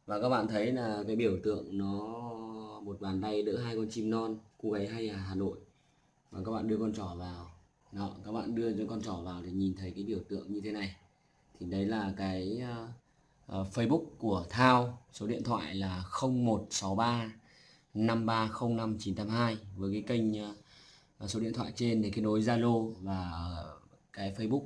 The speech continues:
thì là Chim Cu Gáy Hay. Các bạn nhìn thấy biểu tượng như thế này thì là đó là mình. Và các bạn hãy kết nối ngay cũng như đăng ký, ờ, tin nhắn để, ờ, tham gia cái chương trình,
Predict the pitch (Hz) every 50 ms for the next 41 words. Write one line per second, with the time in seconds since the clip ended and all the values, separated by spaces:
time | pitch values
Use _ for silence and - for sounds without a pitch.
0 | - - - 98 90 87 87 85 87 85 85 82 82 - - - - - - _
1 | _ _ _ _ _ - - 117 107 107 107 104 101 104 101 101 107 113 110 107
2 | 101 95 - - 104 107 101 107 104 98 92 95 95 107 107 98 - 101 98 90
3 | - 104 104 101 101 104 101 104 98 90 - - - _ _ _ _ _ _ _
4 | _ _ _ - - - - - 98 90 85 87 87 90 87 92 92 101 110 113
5 | 104 95 98 104 98 95 - - - - - _ - 90 92 98 101 110 - -
6 | 107 - - - 123 117 107 104 110 117 117 117 110 107 107 - - - - 107
7 | 113 117 113 107 101 107 104 104 98 98 95 92 98 110 117 120 117 117 - -
8 | - - - - - - - _ - 98 98 98 98 101 113 110 101 95 98 107
9 | 131 - 110 113 104 92 80 80 82 82 80 80 80 - - - - - - -
10 | - - 113 107 104 117 110 104 104 104 - - 92 87 87 90 95 95 - 113
11 | 104 110 107 95 87 85 85